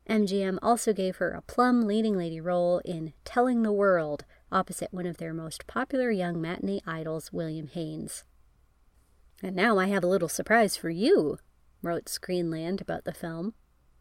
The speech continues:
"Here's the newest picture girl, and she's a treat.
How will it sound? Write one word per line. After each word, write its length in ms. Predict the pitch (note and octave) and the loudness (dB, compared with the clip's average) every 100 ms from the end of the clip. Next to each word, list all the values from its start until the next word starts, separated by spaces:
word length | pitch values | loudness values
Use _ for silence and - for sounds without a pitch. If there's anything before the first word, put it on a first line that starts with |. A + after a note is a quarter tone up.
| _ _ _ _ | _ _ _ _
"Here's 380 | B3+ C4+ C4 - | 6 8 6 4
the 140 | B3+ | 2
newest 580 | A3 A3+ B3 A#3 - - | 4 4 2 2 -2 -2
picture 360 | A#3 - - | -2 0 -2
girl, 560 | G3+ - G3+ E3+ D#3+ E3 _ _ _ F3 | -2 2 2 2 -2 -12 _ _ _ -4
and 120 | E3+ | -2
she's 380 | - B3+ C#4+ A#3 | -2 2 4 4
a 120 | B3+ | 4
treat. 580 | - - G#3 - - | 0 -2 -2 -2 -10